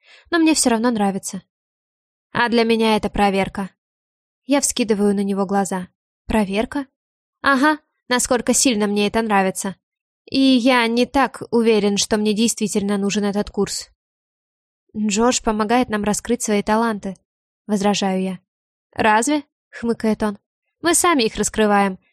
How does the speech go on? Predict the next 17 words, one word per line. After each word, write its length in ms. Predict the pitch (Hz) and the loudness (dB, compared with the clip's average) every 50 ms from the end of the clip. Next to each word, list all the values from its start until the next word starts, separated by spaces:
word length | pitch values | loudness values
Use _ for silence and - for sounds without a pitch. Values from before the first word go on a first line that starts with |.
| _ - | _ -4
Дело 280 | 214 214 262 269 262 | 0 2 4 4 4
не 140 | 247 240 240 | 4 2 0
в 60 | 226 | 0
курсе 380 | - - 294 277 - - - 202 | 0 2 2 2 2 2 2 0
или 300 | - - 220 214 214 214 | 2 2 2 2 2 2
именитости 520 | 214 214 226 226 214 196 202 196 - - | 2 0 0 -2 0 0 -2 -2 -2 -2
преподавателя. 800 | 214 - - 202 - 202 208 208 208 196 190 - - 196 190 185 - _ _ - | -2 -2 -2 -2 0 2 2 4 4 2 2 0 -4 -8 -8 -10 -12 _ _ -4
Дело 300 | 196 202 190 185 196 208 | -2 0 2 2 0 2
в 60 | 220 | 2
нас. 340 | 247 262 226 190 - - - _ _ _ _ _ _ _ - | 2 2 0 0 -4 -8 -10 _ _ _ _ _ _ _ -4
Без 200 | 233 254 226 185 | -2 0 0 2
Джорджа 340 | - 220 226 233 226 208 214 | 2 4 4 4 4 2 2
я 180 | 208 208 214 | 2 2 2
не 100 | 214 214 | 0 0
перестану 520 | - 220 214 226 - - 294 285 262 214 196 | 0 0 0 0 0 0 0 0 0 0 -4
быть 160 | 202 170 - | -4 -6 -4
фотографом». 640 | - 202 190 - 196 185 196 175 - - 196 185 | -4 -2 0 0 -2 -2 -4 -6 -6 -10 -12 -12